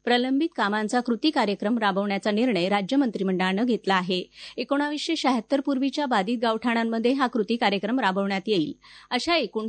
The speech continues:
तीनशे बत्तीस गावठाणासाठी सुमारे सहाशे कोटी रुपयांच्या तरतुदीस राज्य मंत्रिमंडळाने मंजुरी दिली आहे.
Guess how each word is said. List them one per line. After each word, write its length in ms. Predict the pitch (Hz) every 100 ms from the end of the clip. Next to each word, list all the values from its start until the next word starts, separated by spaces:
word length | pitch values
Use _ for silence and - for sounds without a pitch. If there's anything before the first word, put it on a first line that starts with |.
| 233
तीनशे 240 | 233 277
बत्तीस 380 | 233 220 302 285
गावठाणासाठी 800 | 233 196 226 202 202 262 262 175 175 - -
सुमारे 380 | 269 262 269 302
सहाशे 400 | 254 240 240 302
कोटी 260 | 285 302
रुपयांच्या 480 | 269 208 208 196 220 214
तरतुदीस 500 | 190 254 202 165 - - -
राज्य 240 | 233 220 330
मंत्रिमंडळाने 720 | 311 214 220 190 185 185 233
मंजुरी 400 | 233 196 202 220
दिली 220 | 202 185
आहे. 280 | 190 196